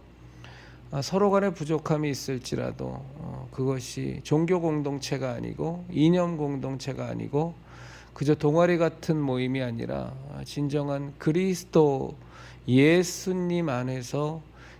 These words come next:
길이요 진리요 생명됨을 함께 걸어가는 신앙 공동체라면,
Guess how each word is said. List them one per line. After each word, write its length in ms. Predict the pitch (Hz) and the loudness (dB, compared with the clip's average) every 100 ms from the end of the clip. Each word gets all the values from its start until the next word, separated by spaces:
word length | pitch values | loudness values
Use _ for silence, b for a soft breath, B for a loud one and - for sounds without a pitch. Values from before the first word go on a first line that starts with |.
| - | -2
길이요 600 | - 147 151 151 151 147 | 2 4 6 4 4 2
진리요 540 | - 143 139 143 143 | -2 -4 -2 -2 -4
생명됨을 840 | 139 - 190 185 180 175 151 151 151 | -6 -6 -4 -4 -4 -2 -2 -2 -4
함께 600 | - - 214 - 214 202 | -6 -6 -6 -2 -2 -2
걸어가는 840 | - 127 131 127 127 139 139 131 B B B B - | -4 -4 -4 -6 -6 -6 -8 -12 B B B B -12
신앙 520 | - 180 185 175 165 | 0 2 2 0 -2
공동체라면, 1500 | 127 131 127 127 123 139 131 120 139 156 139 131 131 123 | -4 -4 -4 -4 -4 -6 -4 -6 -4 -4 -6 -8 -10 -14